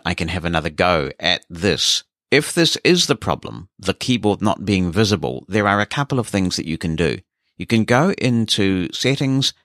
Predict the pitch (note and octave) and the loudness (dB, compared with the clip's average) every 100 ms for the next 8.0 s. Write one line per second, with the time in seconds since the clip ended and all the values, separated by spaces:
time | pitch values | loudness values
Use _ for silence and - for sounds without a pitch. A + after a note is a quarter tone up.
0 | _ G2+ - - B2+ A#2+ G2 F#2 - F#2 | _ -6 -2 0 0 0 0 0 2 2
1 | F#2 _ _ E2 E2+ G2+ G2+ G2+ F2+ E2 | 0 _ _ -4 0 2 2 2 2 2
2 | - - G2 F2 E2+ E2 F#2 F#2 - - | 0 -2 -2 0 -2 0 0 0 -2 -4
3 | A#1+ C2 - - - _ _ _ A2 G#2 | -6 -6 -8 -10 -20 _ _ _ 2 4
4 | G#2 F3 D3+ A#2 C3+ A2+ D#2+ A1 C2+ E2+ | 4 4 2 2 2 2 2 -2 -2 -4
5 | - F2+ F#2+ F#2 F2+ - A#1+ D2+ - A2 | -2 -2 -2 -2 -4 -4 -4 -6 -6 -4
6 | G#2 F#2 - C#2+ B1 - - - _ G2+ | -2 -2 -4 -4 -4 -6 -10 -18 _ -4
7 | - - F#2+ F2+ - - - G#2 G2+ | -2 2 2 2 0 -4 0 2 4